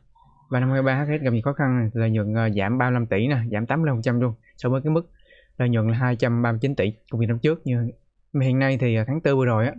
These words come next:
thì H S đã thấy sự, sự bật tăng lợi nhuận sau Tết gần như là hơn một năm, ờ, hai không hai ba luôn đó nha.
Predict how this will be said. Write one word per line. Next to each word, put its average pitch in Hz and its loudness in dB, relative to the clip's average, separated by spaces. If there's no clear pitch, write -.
thì 107 -2
H 110 -2
S 143 -4
đã 110 -2
thấy 120 -2
sự, - -16
sự 127 -2
bật 110 -2
tăng 117 2
lợi 107 2
nhuận 104 0
sau 113 -2
Tết 123 -2
gần 117 0
như 113 2
là 117 0
hơn 139 2
một 117 -2
năm, 127 2
ờ, 120 0
hai 123 -2
không 123 0
hai 120 0
ba 123 2
luôn 113 0
đó 117 0
nha. 120 0